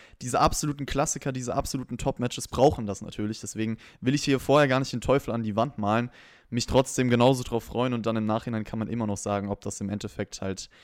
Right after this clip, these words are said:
gefehlt hat oder nicht. Und auf jeden Fall ist es halt eine vollgepackte Zeit. Also der perfekte Startpunkt vielleicht auch, wenn ihr noch nicht so viel mit New Japan am Hut habt und vielleicht anfangen möchtet.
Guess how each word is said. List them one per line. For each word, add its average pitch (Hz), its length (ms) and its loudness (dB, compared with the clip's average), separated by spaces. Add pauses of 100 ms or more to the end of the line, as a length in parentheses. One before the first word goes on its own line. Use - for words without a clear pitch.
(640)
gefehlt 170 440 6
hat 151 340 2 (140)
oder 131 200 8
nicht. 135 380 0
Und 117 560 -2
auf - 160 0
jeden 151 160 4
Fall - 140 2
ist 156 120 2
es 139 120 -6
halt 131 120 2
eine 131 80 -2
vollgepackte 131 500 0
Zeit. 107 320 0
Also 98 180 -4
der 107 360 2 (240)
perfekte 160 380 4
Startpunkt 170 460 4
vielleicht 107 360 0
auch, 120 200 2
wenn 113 160 -2
ihr 113 280 0
noch 107 160 -4
nicht 147 140 -2
so 139 100 -4
viel 135 140 -2
mit 123 100 0
New 131 120 0
Japan 123 260 -2
am 117 160 -2
Hut 139 240 -4
habt 127 220 0
und 107 120 -6
vielleicht 107 300 -6
anfangen 123 380 -4
möchtet. 123 420 0